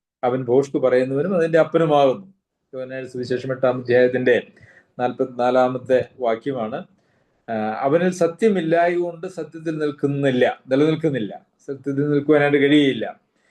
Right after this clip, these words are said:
അവൻ ഭോഷ്ക് പറയുമ്പോൾ സ്വന്തത്തിൽ നിന്ന് എടുത്തു പറയുന്നു."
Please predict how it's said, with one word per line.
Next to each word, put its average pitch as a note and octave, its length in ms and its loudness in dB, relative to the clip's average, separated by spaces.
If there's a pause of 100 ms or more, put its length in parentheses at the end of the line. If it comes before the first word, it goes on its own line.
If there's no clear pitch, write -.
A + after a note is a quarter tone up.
(300)
അവൻ D#3+ 160 -4
ഭോഷ്ക് G3 440 2
പറയുമ്പോൾ D#3 400 2
സ്വന്തത്തിൽ F#3 720 -2
നിന്ന് D#3+ 500 -10
എടുത്തു D3 340 0
പറയുന്നു." G2+ 420 -2